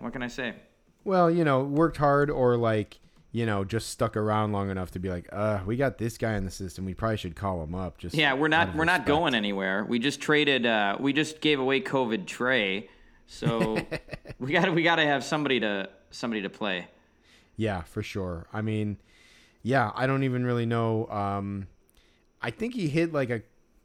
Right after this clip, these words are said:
Speaker 2: crucial homer in the twenty fifteen World Series, maybe. So that's cool. But yeah, I don't really, I don't know. Like, did he hit? Did he do s-, did he have, like, a long hitting streak or something? Like,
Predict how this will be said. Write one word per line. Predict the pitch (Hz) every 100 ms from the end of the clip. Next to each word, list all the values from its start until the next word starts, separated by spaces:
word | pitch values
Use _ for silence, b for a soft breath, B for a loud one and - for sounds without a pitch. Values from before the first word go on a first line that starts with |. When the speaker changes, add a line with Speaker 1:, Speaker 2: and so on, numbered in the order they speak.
| _ _ _ _ _ _ -
Speaker 2:
crucial | - 139 110
homer | 95 127 139 139 139
in | 131
the | 113 104 -
twenty | 120 117
fifteen | 107 113 - 120 113 107
World | 104 95
Series, | - 135 139 139 131
maybe. | 139 139 135
So | 127 104 98 95 95 95
that's | 101 104 - -
cool. | - - 120 123 123
But | 107 95 92 b b b b b -
yeah, | 101 127 123
I | 101
don't | 113 120
really, | 113 113 110 104 B B B B - -
I | 104
don't | 113 110
know. | 110 101
Like, | 101 117
did | 151
he | 185 226
hit? | 240 247 b b b -
Did | 180
he | 254
do | 240 240
s-, | 285
did | 190 165 214
he | 269
have, |
like, | 277 202
a | 156
long | 143 139 143
hitting | 123 131 139
streak | - - 147 139
or | 143
something? | 151 143 - 147 147 135
Like, | 104